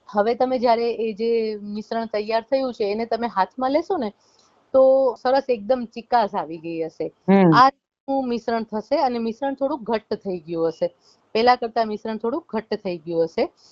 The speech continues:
Speaker 1: હવે આ રીતે મિશ્રણ ઘટ્ટ થાય એટલે ફ્લેમ ઓફ કરી દેવાની છે અને ફ્લેમ ઓફ કરી અને એની અંદર જે મસાલો તૈયાર કર્યો હતો, રાઈ, મેથી, વરિયાળી ને આખા ધાણાનો,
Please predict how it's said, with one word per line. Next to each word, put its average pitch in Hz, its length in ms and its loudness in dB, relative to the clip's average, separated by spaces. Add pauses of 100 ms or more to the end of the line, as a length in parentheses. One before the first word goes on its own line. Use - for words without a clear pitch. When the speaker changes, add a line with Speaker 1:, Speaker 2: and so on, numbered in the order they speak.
(220)
Speaker 1:
હવે 262 320 4
આ 233 180 0
રીતે 240 240 -4
મિશ્રણ 226 420 -6
ઘટ્ટ 214 260 -4
થાય 240 320 2
એટલે 202 200 -6
ફ્લેમ 208 380 -6
ઓફ 220 180 -4 (120)
કરી 196 160 -2
દેવાની 180 380 -4
છે 403 220 -6 (400)
અને 196 200 0
ફ્લેમ 226 320 0
ઓફ 233 120 4 (100)
કરી 294 220 4
અને 226 240 0
એની 233 180 -6
અંદર 254 280 -2
જે 220 160 -2
મસાલો 240 480 2
તૈયાર 196 340 0
કર્યો 180 240 -2
હતો, 339 280 -6 (500)
રાઈ, 214 340 2
મેથી, 220 340 -4
વરિયાળી 214 420 -2
ને 226 100 -10
આખા 202 280 -4
ધાણાનો, 202 560 -6